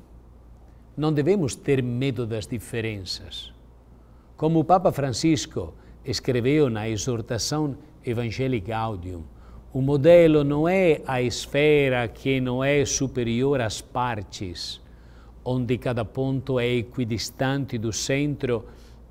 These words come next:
e não há diferenças entre um ponto e o outro. O modelo é o poliedro,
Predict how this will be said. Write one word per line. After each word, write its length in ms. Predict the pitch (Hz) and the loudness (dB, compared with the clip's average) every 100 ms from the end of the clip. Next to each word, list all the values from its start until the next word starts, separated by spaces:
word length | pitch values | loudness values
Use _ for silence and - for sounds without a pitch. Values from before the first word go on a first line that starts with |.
| - | -8
e 100 | 139 | -2
não 180 | 127 120 | 0 0
há 140 | 127 | 0
diferenças 1000 | 127 127 - 123 131 143 - 120 - - - | 0 -2 -2 -2 0 -2 -2 -4 -4 -6 -4
entre 380 | 131 123 127 120 | -2 -2 -2 -2
um 120 | 113 | -4
ponto 680 | - 131 127 - 107 107 - - - | -6 -6 -6 -8 -8 -8 -10 -20 -8
e 100 | 120 | -6
o 80 | 104 | -4
outro. 560 | 101 95 - 87 78 - - - - - | -6 -10 -14 -16 -16 -18 -20 -20 -20 -12
O 40 | |
modelo 460 | 110 104 117 165 175 | -8 -4 0 2 4
é 100 | 147 | 4
o 60 | 160 | 2
poliedro, 880 | - 214 240 143 123 107 - 78 | 0 0 2 2 2 -2 -6 -14